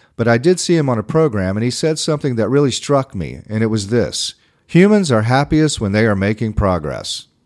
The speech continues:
I found this profoundly relevant,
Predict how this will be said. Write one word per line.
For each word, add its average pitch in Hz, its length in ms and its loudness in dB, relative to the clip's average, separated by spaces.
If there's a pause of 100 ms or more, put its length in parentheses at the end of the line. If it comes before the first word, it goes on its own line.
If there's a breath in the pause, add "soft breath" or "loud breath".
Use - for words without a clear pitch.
(540 soft breath)
I 131 160 2
found 156 320 4
this 135 120 2
profoundly 170 680 0
relevant, 104 500 2